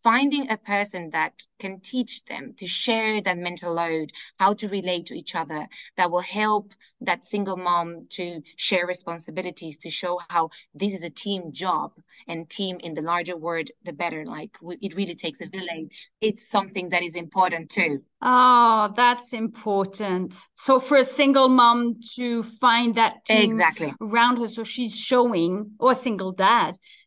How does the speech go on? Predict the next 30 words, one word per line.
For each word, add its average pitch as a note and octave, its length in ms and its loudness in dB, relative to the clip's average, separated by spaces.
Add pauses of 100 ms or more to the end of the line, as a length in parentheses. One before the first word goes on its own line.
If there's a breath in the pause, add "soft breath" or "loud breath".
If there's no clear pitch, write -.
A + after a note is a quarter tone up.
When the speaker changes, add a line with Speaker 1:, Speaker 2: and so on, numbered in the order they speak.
(160)
Speaker 2:
she's - 520 -4
modeling B3 540 4
to B3 160 -2
her G#3 140 -2
children G#3 520 -4
that, F3+ 200 -4
Hey, G3 320 -4 (100)
I'm, B3+ 220 4
I'm A#3+ 300 6
not A3+ 260 6
just G3+ 160 -6
struggling G3 480 -2
on, F#3 120 2
on F3+ 180 2
my F3+ 160 0
own. F3+ 420 -2 (320 soft breath)
I F#3+ 80 -6
have G3 180 -2
it, - 160 -6
there's F#3 200 -2
a D#3+ 40 -8
team. F#3+ 640 -2
We F#3+ 220 -2
help F#3 360 0 (360)
I'm A3 140 4
asking G3 460 0
for F#3+ 80 -6
help. F3 420 0 (160)
I'm F#3+ 280 -2 (260 loud breath)
creating F#3 500 0